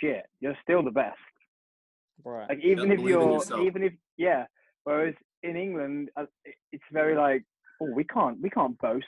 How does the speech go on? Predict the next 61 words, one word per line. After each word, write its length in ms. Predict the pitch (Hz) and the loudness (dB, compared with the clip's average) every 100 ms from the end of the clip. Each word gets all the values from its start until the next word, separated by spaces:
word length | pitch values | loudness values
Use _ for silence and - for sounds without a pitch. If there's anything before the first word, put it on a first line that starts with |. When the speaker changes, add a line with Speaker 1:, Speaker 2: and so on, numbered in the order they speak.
| - | -2
Speaker 1:
about 180 | 139 120 | 0 0
how 140 | 123 | -2
good 180 | 113 113 | -4 -8
we 100 | 113 | -8
are. 240 | 101 113 165 _ _ _ _ _ _ - | -6 -8 -8 _ _ _ _ _ _ -2
No 140 | 262 | 0
chance." 340 | - 139 104 - _ - | 2 0 0 -10 _ -4
Whereas, 360 | 147 147 147 | 2 4 4
like, 240 | 151 143 143 - _ _ _ | 4 2 0 -10 _ _ _
in, 80 | 147 | -6
in 60 | 143 | -2
Speaker 2:
It's 100 | 147 | 2
'cause 80 | 156 | 4
you're 80 | 170 190 | 6 4
Speaker 1:
America, 40 | 165 | 2
Speaker 2:
not 20 | |
Speaker 1:
they're, 140 | 139 160 | 2 0
they're 80 | 185 | 0
Speaker 2:
known. 80 | 135 | 0
Speaker 1:
happy, 320 | 165 - 143 - _ _ | -4 -4 -8 -8 _ _
they're 80 | 139 | -6
happy 260 | 139 165 170 | -4 -4 -4
to 140 | 165 151 | -4 0
say, 160 | 151 | 2
like, 300 | 143 139 131 - - _ _ _ - | 2 2 0 -6 -18 _ _ _ -6
like 180 | 208 202 | -4 -2
I 60 | 254 | 0
said, 120 | 196 | 2
even 220 | 165 208 | 2 0
if 80 | 190 - | -4 -2
bad 200 | 151 185 - | -2 -2 -2
teams 260 | 160 120 113 | -6 -6 -8
are 60 | 131 | -6
be, 200 | 135 131 - | -4 -4 -2
be 160 | 139 | -2
like, 260 | 131 131 123 | 0 -2 -2
go 140 | 139 135 | -2 -2
to 120 | 127 | -2
Worlds 340 | 131 135 127 | 2 2 0
with 140 | 135 123 | -4 -4
a, 200 | 123 117 - _ - | -4 -4 -10 _ -6
"We're 100 | 139 | -2
gonna 180 | 139 135 | -2 -2
come 180 | 139 131 | -4 -4
top 120 | 151 - - | -6 -6 -2
ten, 200 | 139 123 | -2 -2
top 120 | - - | -6 -4
five, 260 | - 139 127 - | 0 0 -2 -6
top," 100 | - | -2
they 80 | 139 | 0
will 100 | 143 | 4
always 200 | 156 151 - | 4 2 -2
speak 260 | - 156 147 | -2 -2 0
about 240 | 139 110 | 2 2
a 20 | 117 | 0
goal. 240 | 143 135 | 2 2
Whereas 180 | 127 127 | 0 -2
in 80 | 156 | -2
England, 280 | 175 151 127 | 0 -2 -2
it's 100 | 123 | -4
like, 200 | 139 127 | -2 -2